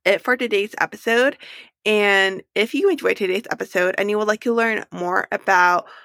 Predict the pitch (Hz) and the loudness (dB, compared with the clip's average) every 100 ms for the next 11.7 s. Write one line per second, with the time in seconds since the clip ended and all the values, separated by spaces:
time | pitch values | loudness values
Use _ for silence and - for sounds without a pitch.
0 | _ 254 254 262 269 247 240 240 220 214 | _ 0 0 0 0 0 2 0 0 0
1 | 190 196 214 208 208 170 185 185 185 196 | 2 2 2 2 0 -2 -2 -2 -2 -6
2 | - - 208 185 180 180 175 - - 180 | -10 -6 -2 2 2 2 0 -4 -2 0
3 | 170 160 269 269 254 240 254 240 208 202 | 0 0 -2 -2 -2 -2 -2 0 2 2
4 | 202 202 - 190 185 156 156 185 208 226 | 2 -2 0 -2 0 -2 -2 -2 -2 -2
5 | 247 - 285 - 247 262 254 262 - - | -4 -4 -4 0 -2 0 -4 -4 -8 -20
6 | - - _ _ 240 233 226 - 226 262 | -20 -20 _ _ 2 4 2 0 0 -2
7 | - 349 226 196 202 220 - 185 202 - | 0 0 0 0 0 -2 -2 -4 -2 -2
8 | 185 190 180 190 196 196 - 175 180 190 | 0 0 0 -2 -2 -4 -2 -2 0 -2
9 | 190 185 - 180 165 190 262 311 - _ | 0 -2 -2 0 2 2 2 -2 -14 _
10 | - _ _ _ 214 202 196 190 180 - | -20 _ _ _ 0 2 4 2 0 0
11 | 185 185 196 - 190 190 | 2 2 0 2 4 4